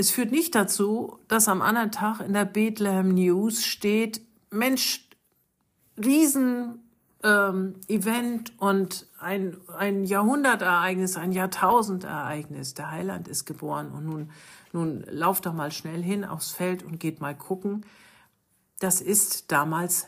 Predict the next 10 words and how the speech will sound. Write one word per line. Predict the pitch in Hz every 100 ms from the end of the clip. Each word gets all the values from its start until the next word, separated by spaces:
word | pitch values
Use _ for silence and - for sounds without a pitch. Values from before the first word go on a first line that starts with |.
| _
nicht | 151 123 - -
passiert. | - - - - 98 - - _ _ _ _ _ _ _ _ _ _ _ - - _ _ _ - - - - - -
Und | - 214 220
wenn | 220 190
heute, | 185 226 349 359 170 170 190 285 - - _ _ _ _
zum | - 135
Beispiel | 127 131 127 110
in | 117
New | 110
York, | 110 123 151 190 233 240 -